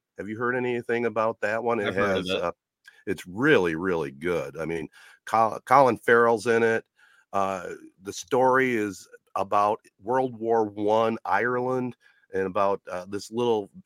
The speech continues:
Speaker 1: island village and these two buddies or s-, or not buddies. I mean, it's hard to <laughs> describe the show, but this is Oscar-worthy just for the acting alone. I thought the acting was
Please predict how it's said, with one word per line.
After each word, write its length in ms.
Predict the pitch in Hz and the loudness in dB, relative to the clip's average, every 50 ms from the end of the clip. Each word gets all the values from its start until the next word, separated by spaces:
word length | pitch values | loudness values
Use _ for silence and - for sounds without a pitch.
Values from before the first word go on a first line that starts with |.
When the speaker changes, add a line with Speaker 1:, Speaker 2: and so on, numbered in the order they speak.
| _ _ - | _ _ 0
Speaker 1:
island 480 | 95 104 113 123 131 127 123 120 101 | 2 2 2 2 0 0 -2 -2 0
village 440 | 92 117 117 117 120 123 120 101 101 | 2 2 4 4 2 0 -2 -4 -6
and 120 | 98 101 | -6 -6
these 180 | 101 98 95 - | -6 -6 -8 -10
two 260 | - - - 127 123 120 | -10 -8 -6 -6 -6 -6
buddies 680 | 104 82 90 104 110 113 120 120 120 120 113 - - _ _ - | -6 -2 0 2 2 2 0 -2 -4 -6 -8 -10 -18 _ _ -8
or 160 | 82 82 85 | -6 -6 -6
s-, 180 | - - - - _ | -8 -12 -18 -16 _
or 120 | - 90 87 | -8 -6 -4
not 360 | 90 87 90 107 123 123 123 | -2 0 2 2 2 0 0
buddies. 560 | 113 117 113 120 120 120 120 120 120 - - - | 0 2 2 2 0 0 -2 -4 -4 -6 -10 -12
I 40 | - | -10
mean, 180 | 104 110 101 101 - | -8 -8 -8 -10 -14
it's 100 | _ 98 | _ -10
hard 220 | - 131 175 214 185 | -8 -6 -6 -6 -6
to 60 | 170 | -6
<laughs> 20 | |
describe 580 | 131 110 101 - - - 104 - - 117 143 143 | -6 -6 -6 -6 -6 -8 -6 -4 -4 -6 -4 -4
the 100 | 139 135 | -4 -6
show, 420 | 113 - - 117 107 110 123 127 - - - - - _ - | -6 -4 -4 -2 -2 -2 -2 -4 -6 -12 -20 -20 -20 _ -12
but 120 | 113 98 | -8 -4
this 200 | - 156 185 - | 0 0 0 0
is 120 | 151 117 - - - | -2 -4 -4 0 2
Oscar-worthy 1120 | 110 117 127 131 - - - 117 110 98 95 101 104 107 110 110 104 92 92 87 85 76 _ _ _ _ _ _ | 4 4 4 4 2 -2 -6 -4 -4 -4 0 2 4 4 4 2 2 0 0 -2 -2 -4 _ _ _ _ _ _
just 180 | - 131 113 - | -4 -4 -4 -2
for 160 | - - 117 | 0 0 0
the 140 | 92 82 - | 0 -2 -2
acting 400 | 95 95 90 - _ - 92 82 | -2 -2 -2 -2 _ -6 -6 -4
alone. 400 | 85 82 82 85 82 76 71 71 | -2 -2 0 0 -2 -2 -4 -6
I 60 | 71 | -8
thought 240 | 73 - 104 98 - | -6 -4 -4 -4 -2
the 120 | - 87 | -4 -4
acting 480 | - 95 98 101 98 - 92 90 82 82 | -2 0 0 0 0 -2 -6 -6 -6 -6
was 220 | 82 80 78 - | -6 -8 -8 -10